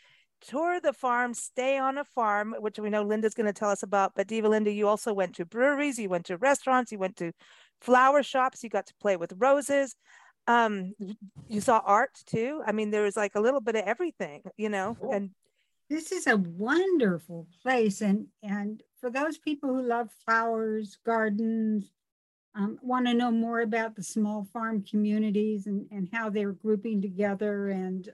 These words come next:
Speaker 3: um, just making a really wonderful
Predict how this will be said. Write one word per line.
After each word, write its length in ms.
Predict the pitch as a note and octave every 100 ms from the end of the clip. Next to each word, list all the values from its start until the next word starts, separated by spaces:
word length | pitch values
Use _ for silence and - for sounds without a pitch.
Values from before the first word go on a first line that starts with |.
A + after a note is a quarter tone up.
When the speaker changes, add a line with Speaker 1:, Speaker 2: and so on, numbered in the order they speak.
| -
Speaker 3:
um, 440 | F#3+ F#3 F3+ F#3 F#3 _ _ _ _ _ _ _ _ _ _ _ _ -
just 300 | C#4 C#4+ D#4+
making 420 | D#4 C#4+ C4+ A3+
a 100 | F#3+
really 520 | E3+ G#3+ D#4+ C4+ F3 D#3+
wonderful 500 | A3+ D4 B3 F3+ F3